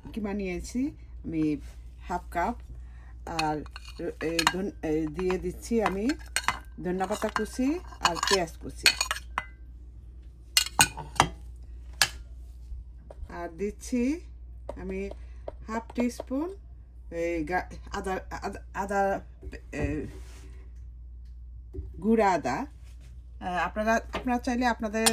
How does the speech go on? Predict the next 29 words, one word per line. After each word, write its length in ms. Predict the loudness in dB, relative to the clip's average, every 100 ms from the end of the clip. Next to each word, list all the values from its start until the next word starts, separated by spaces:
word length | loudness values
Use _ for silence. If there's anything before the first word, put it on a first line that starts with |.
| 4 -6
আমার 240 | -4 -2 -2
কাছে 240 | -2 -4 -2
আমার 220 | -2 -2 0
পেস্ট 280 | 2 2 -2
শেষ 380 | -2 -2 2
হয়ে 140 | 2 2
গেছে, 300 | 2 0 -2
আমি 220 | 0 0
যার 280 | 0 -2 -2
জন্য 160 | -4 -4
আমি 120 | -4
দিতে 220 | -4 -4
পারি 240 | -2 -4
নাই, 200 | -2 -2 -4 -8 -8
তা 100 | -2
আমি 220 | 0 0
গুঁড়াটাই 540 | 0 2 2 2 0 0
দিচ্ছি। 460 | -4 -4 0 0 0 -6 -4
আপনারা 340 | -4 0 0 2 2
পেস্টও 320 | 0 2 0
দিতে 260 | 0 -4
পারেন, 260 | -4 -2 -2
কোনো 220 | -4 -4
সমস্যা 480 | -6 -6 -8 -6 -2
নাই। 240 | 0 0 -2 -10 -12 -14 -12 -8
তো 300 | -2 -2 -2 -6 -6 -2
আর 140 | 0
দিয়ে 220 | 4 4
দিচ্ছি 520 | 4 -2 0 2 2